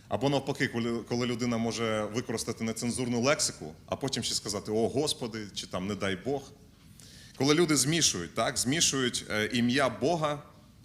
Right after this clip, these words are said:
просто з якимись такими речами побутовими і використовують його не за призначенням, так, використовують його даремно.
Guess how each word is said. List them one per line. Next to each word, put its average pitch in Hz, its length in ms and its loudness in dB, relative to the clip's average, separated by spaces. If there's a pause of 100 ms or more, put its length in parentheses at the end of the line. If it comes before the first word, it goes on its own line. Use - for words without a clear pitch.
(1080)
просто 139 480 0
з 92 140 -2
якимись 123 340 -2
такими 120 320 -2
речами 120 380 0
побутовими 131 840 -2 (500)
і 117 380 2 (440)
використовують 131 760 0
його 123 220 -2
не 123 220 2
за 123 140 -2
призначенням, 110 640 -2
так, 113 200 -4
використовують 123 600 -4
його 113 160 -4
даремно. 107 480 -4